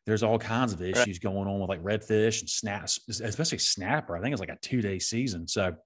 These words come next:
Speaker 1: anyways, there's various things. What, what's something that you
Speaker 2: Sure.
Speaker 1: feel like someone that likes the outdoors, whether they hunt or not, should be focused on, or at least should know about the Southeast
Speaker 2: Sure.
Speaker 1: conservation?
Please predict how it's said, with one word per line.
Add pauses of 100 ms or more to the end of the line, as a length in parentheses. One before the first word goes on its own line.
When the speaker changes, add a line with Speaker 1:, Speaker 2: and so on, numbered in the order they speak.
(160)
Speaker 1:
anyways, (260)
there's
various
things.
What, (220)
what's
something
that
you
Speaker 2:
Sure.
Speaker 1:
feel
like (1120)
someone
that
likes
the
outdoors, (220)
whether
they
hunt
or
not,
should
be
focused
on,
or
at
least
should
know (200)
about
the (560)
Southeast
Speaker 2:
Sure.
Speaker 1:
conservation?